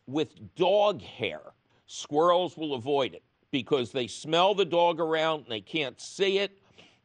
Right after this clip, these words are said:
and they don't want to get into a dog fight. And dog hair, believe it or not, is actually very high in nitrogen, and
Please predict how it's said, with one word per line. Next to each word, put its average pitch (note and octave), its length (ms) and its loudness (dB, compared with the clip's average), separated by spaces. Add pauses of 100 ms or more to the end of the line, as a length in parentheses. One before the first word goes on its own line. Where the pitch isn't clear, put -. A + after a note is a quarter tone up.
and C3+ 260 2
they C3+ 100 2
don't D3+ 240 2
want C#3+ 140 2
to C3+ 40 -4
get C3+ 240 0
into B2+ 340 -6
a A#2+ 40 -4
dog A2 400 0
fight. E2+ 280 -6 (440)
And D3+ 420 2 (380)
dog A3+ 340 2
hair, C3 300 2
believe C3+ 420 -4
it B2+ 80 -2
or B2 120 -4
not, G#2+ 360 0 (120)
is D3+ 220 -2
actually F3 420 0
very A3 280 2
high F#3 240 4
in C#3+ 180 -4
nitrogen, A#2 640 -6 (640)
and D#3 320 2